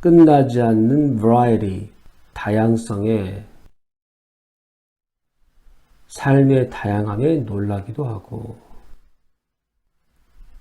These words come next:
바깥에서 볼 때는 "어, 저런 사람들이 다 있지?" 근데 안에 들어와서 내가 또 그 사람이 되어 있는 거죠.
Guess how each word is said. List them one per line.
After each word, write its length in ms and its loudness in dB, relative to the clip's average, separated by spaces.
바깥에서 460 -2
볼 200 0
때는 500 -2
"어, 100 -8
저런 280 -6
사람들이 400 -4
다 140 -12
있지?" 600 -4
근데 460 -2
안에 320 2
들어와서 520 -2
내가 260 -6
또 100 -14
그 120 -20
사람이 340 -2
되어 260 -4
있는 220 -8
거죠. 500 -12